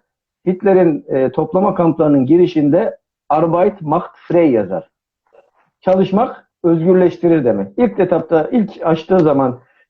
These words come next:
e, dünyaya söylediği yalan da oymuş. "Ben burada insanları meslek edindiriyorum." diye. Hitler'in, e, şey, Stalin'in kurmuş olduğu gulagların uzun açılımı da insanları çalıştırarak dönüştürme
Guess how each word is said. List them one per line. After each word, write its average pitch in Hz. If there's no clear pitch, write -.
e, 131
dünyaya 170
söylediği 165
yalan 165
da 170
oymuş. 139
"Ben 156
burada 147
insanları 147
meslek 151
edindiriyorum." 104
diye. 202
Hitler'in, 190
e, -
şey, 151
Stalin'in 196
kurmuş 190
olduğu 175
gulagların 180
uzun 190
açılımı 190
da -
insanları 175
çalıştırarak 180
dönüştürme 180